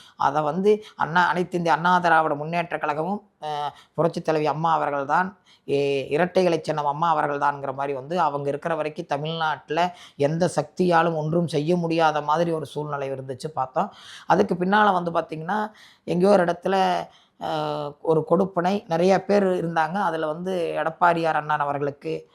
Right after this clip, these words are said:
ஐயா அவர்கள் என்ன புண்ணியம் செய்தார்களோ தெரியல. அவங்க போன தடவை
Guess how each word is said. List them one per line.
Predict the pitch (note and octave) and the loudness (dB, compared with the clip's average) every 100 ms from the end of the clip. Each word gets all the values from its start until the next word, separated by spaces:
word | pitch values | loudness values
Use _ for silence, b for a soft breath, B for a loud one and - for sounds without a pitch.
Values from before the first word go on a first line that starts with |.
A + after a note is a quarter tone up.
| b b | b b
ஐயா | - D3+ E3 | -4 4 6
அவர்கள் | D3+ D3 D3 | 6 2 -2
என்ன | C#3+ D#3+ | -2 -4
புண்ணியம் | D#3 D3+ D#3+ D#3 | -6 -8 -8 -6
செய்தார்களோ | D3 C#3+ C3+ C3+ C#3 | -2 -2 -2 -2 -6
தெரியல. | B2+ C3 | -6 -4
அவங்க | D#3 D3+ C#3 C#3 C3+ B B B - | -2 -2 -2 -6 -6 B B B -4
போன | C#3+ D3 | -2 0
தடவை | C#3+ C3+ D3 | -2 -2 -2